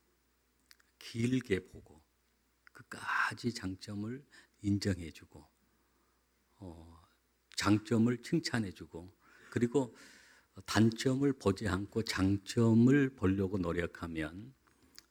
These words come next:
좋은 관계가 되어지고 행복한 관계가 되어집니다.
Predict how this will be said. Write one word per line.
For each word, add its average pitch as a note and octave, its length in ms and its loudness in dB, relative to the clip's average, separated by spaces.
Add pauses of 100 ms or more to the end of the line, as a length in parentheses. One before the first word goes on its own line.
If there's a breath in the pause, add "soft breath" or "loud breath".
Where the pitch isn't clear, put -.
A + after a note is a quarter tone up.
좋은 G#2 460 2
관계가 F#2+ 560 -2
되어지고 G2 760 -12 (420 soft breath)
행복한 F#2+ 840 -8 (300)
관계가 F2 460 -2
되어집니다. - 440 -18